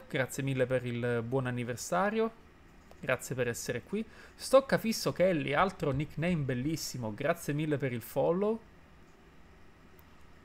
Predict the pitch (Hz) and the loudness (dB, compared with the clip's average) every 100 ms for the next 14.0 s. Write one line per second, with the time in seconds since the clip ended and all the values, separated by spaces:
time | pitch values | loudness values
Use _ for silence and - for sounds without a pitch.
0 | - - - - - - - - - - | -20 -20 -20 -20 -20 -20 -20 -20 -20 -4
1 | 160 165 143 127 139 131 117 127 196 226 | -2 0 0 2 2 2 0 2 2 2
2 | - - - - - - - - - - | -2 -6 -6 -20 -20 -20 -20 -20 -20 -20
3 | - - - - - - - - - - | -20 -20 -20 -20 -20 -20 -20 -20 -20 -20
4 | - - - - - - - - - - | -20 -20 -20 -20 -20 -20 -20 -20 -20 -20
5 | - - - - - - - - 190 180 | -20 -20 -20 -20 -16 -12 -12 -4 -2 -2
6 | - 180 202 185 - 180 180 214 220 214 | 0 0 0 -6 -4 -4 -2 0 0 0
7 | 208 202 202 202 202 196 196 185 175 160 | -2 -2 -2 0 0 0 0 0 0 0
8 | 160 156 - 180 170 160 - 147 139 - | -2 -4 -2 0 2 0 0 0 0 -6
9 | 160 151 151 147 143 139 131 - - 170 | -4 -2 0 0 0 0 -2 -4 -4 -2
10 | 151 139 135 131 117 123 170 202 - - | 0 0 0 -2 -2 -4 -4 -6 -8 -8
11 | 131 131 123 120 127 - 151 143 127 123 | -6 -4 -4 -4 -6 -4 -2 -2 -2 -2
12 | 123 127 139 - - 131 156 135 117 - | -2 -2 -4 -6 -2 2 2 2 -2 -6
13 | 117 113 - 156 240 - - 247 233 | -6 -6 -4 -4 -4 -6 -4 2 2